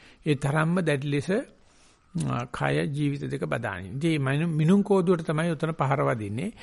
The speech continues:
ඉතින් ඒකට ලෑස්තිද? ඒකට ලෑස්ති නම්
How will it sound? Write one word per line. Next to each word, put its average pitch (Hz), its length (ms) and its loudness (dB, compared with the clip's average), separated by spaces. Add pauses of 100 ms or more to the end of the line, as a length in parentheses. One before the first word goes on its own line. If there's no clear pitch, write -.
(180)
ඉතින් 170 240 -2
ඒකට 156 240 -2
ලෑස්තිද? - 580 -2 (1000)
ඒකට 139 260 -4
ලෑස්ති 135 640 -2 (560)
නම් 139 340 4